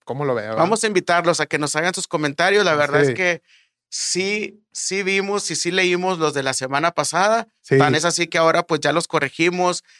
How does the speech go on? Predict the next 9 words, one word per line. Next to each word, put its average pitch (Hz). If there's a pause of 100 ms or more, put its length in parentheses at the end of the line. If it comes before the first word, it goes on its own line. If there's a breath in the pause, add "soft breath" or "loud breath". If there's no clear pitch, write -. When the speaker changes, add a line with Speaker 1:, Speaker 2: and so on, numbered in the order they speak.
(160 soft breath)
Speaker 2:
este, 131
ya 135
los 151
abordamos, 160
entonces 151
Speaker 1:
Sí, 143 (520)
créanme, 170
créanme 180
que, 156